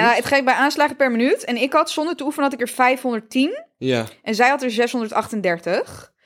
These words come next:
Speaker 1: Maar toen had ik vandaag dus een klein beetje geoefend, een kwartiertje. En toen kwam ik al op vijfhonderddrieëntachtig.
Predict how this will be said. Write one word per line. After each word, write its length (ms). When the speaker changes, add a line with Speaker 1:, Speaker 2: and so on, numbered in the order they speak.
Speaker 1:
Maar 520
toen 100
had 100
ik 80
vandaag 340
dus 160
een 80
klein 200
beetje 200
geoefend, 520
een 80
kwartiertje. 480
En 100
toen 120
kwam 140
ik 80
al 160
op 80
vijfhonderddrieëntachtig. 1200